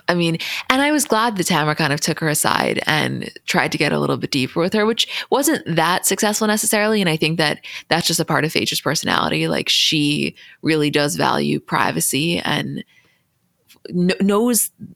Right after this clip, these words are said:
the value that she can bring to the group. And her value isn't necessarily in vulnerability. It's in calmness and how level-headed she is and her ability to kind of bring everyone together. But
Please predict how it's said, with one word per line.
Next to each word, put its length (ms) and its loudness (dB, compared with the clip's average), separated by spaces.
the 400 2
value 360 2
that 120 0
she 120 0
can 140 0
bring 180 2
to 100 0
the 100 0
group. 360 0
And 280 0
her 140 2
value 360 2
isn't 220 2
necessarily 520 2
in 220 0
vulnerability. 680 0
It's 240 -4
in 240 -2
calmness 640 0
and 380 -2
how 500 0
level-headed 600 0
she 160 2
is 80 0
and 100 -2
her 100 0
ability 360 0
to 60 -2
kind 180 -2
of 80 -4
bring 180 2
everyone 320 -2
together. 380 -2
But 200 -2